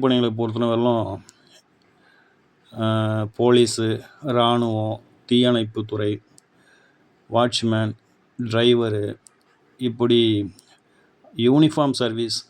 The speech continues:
அப்படின்னு சொன்னா உங்களுக்கு புரியும்னு நினைக்கிறேன். யூனிஃபார்ம் சர்வீஸ் வர அத்தனையும்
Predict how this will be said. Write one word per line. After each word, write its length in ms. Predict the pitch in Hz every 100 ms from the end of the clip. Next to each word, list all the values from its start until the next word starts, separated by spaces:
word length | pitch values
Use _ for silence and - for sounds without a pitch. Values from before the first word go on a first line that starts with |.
| -
அப்படின்னு 300 | 117 117 113
சொன்னா 320 | 113 117 117
உங்களுக்கு 300 | 113 110 104
புரியும்னு 380 | 110 110 110 110
நினைக்கிறேன். 360 | 101 98 117 117 _ -
யூனிஃபார்ம் 460 | 117 120 117 113
சர்வீஸ் 400 | 110 110 104 104 - _
வர 360 | - 107 107 -
அத்தனையும் 920 | - 107 _ _ - 127 123 123 139